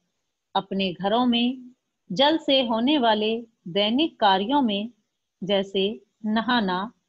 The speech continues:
कपड़े धोना, खाना पकाना इत्यादि उतना ही पानी लें जितनी आवश्यकता हो। कभी भी घर में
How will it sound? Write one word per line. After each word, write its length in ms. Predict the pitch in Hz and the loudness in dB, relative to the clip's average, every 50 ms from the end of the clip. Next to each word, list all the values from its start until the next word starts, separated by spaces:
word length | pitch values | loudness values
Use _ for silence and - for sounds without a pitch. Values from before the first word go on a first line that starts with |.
| _ _ _ _ _ _ _ _ _ _ _ _ _ _ _ _ - | _ _ _ _ _ _ _ _ _ _ _ _ _ _ _ _ 0
कपड़े 320 | 226 226 262 247 294 311 | 0 0 2 2 2 2
धोना, 540 | 240 226 226 196 190 185 185 190 196 220 247 _ _ _ _ _ _ _ _ _ _ | 2 0 0 0 0 -2 -4 -4 -6 -8 -10 _ _ _ _ _ _ _ _ _ _
खाना 300 | - - 220 226 247 294 | -4 -2 0 2 2 0
पकाना 680 | 294 269 233 226 - 202 196 196 190 190 190 196 220 247 - _ _ _ _ _ _ _ _ - | 0 0 -2 -2 0 -2 -2 -2 -2 -4 -6 -8 -8 -12 -16 _ _ _ _ _ _ _ _ -8
इत्यादि 680 | 233 - - _ - 202 185 185 180 196 202 202 220 - _ _ _ _ _ _ _ _ _ _ _ - | -8 -8 -6 _ 0 0 0 0 0 -2 -6 -8 -8 -12 _ _ _ _ _ _ _ _ _ _ _ -6
उतना 380 | 277 285 - - 330 392 403 | -6 -6 -2 0 0 2 2
ही 200 | 392 302 294 302 | 2 2 0 0
पानी 440 | 302 - - 208 196 208 226 262 269 | -2 -2 0 0 0 2 0 0 0
लें 360 | 233 208 208 202 208 220 220 - _ - | 0 0 -2 -2 -4 -6 -8 -12 _ -12
जितनी 640 | 165 156 220 220 - 190 196 202 196 202 202 202 - - _ _ _ - 208 | -6 -4 -4 -4 -4 -4 -4 -4 -4 -4 -6 -8 -12 -20 _ _ _ -2 0
आवश्यकता 680 | 202 196 190 208 - - - 240 240 - _ - 208 | 0 0 0 -2 -2 -2 -4 -4 -6 -6 _ -2 -2
हो। 300 | 185 190 190 185 185 - _ _ _ _ _ _ _ _ _ _ _ | -2 -2 -4 -10 -14 -14 _ _ _ _ _ _ _ _ _ _ _
कभी 340 | 220 220 185 240 247 262 240 | -2 0 0 2 0 0 0
भी 220 | 226 226 226 208 | 0 -2 -2 -4
घर 240 | 175 175 214 208 196 | -4 -4 -2 -2 -2
में 260 | 196 196 202 208 226 | -2 -2 -4 -6 -8